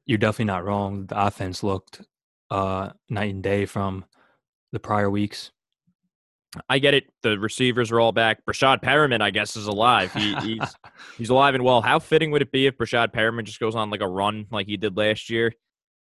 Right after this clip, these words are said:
Speaker 2: And we're like, "Yeah, we'll sign you back for another one-year
Speaker 1: Oh.
Speaker 2: deal." Uh,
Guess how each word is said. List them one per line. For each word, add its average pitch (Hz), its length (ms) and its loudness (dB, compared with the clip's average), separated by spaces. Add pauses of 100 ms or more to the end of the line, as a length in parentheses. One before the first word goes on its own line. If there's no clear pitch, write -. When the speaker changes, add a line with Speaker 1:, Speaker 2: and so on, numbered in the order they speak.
(220)
Speaker 2:
And 107 340 -2 (180)
we're 110 200 -2
like, 101 300 0 (120)
"Yeah, 113 300 0 (160)
we'll 113 120 0
sign 120 280 -2
you 113 100 -2
back 101 280 0
for 101 120 -8
another 98 260 -2
one-year 98 440 -2
Speaker 1:
Oh. - 20 -4
Speaker 2:
deal." 101 360 -2 (600)
Uh, 76 180 -10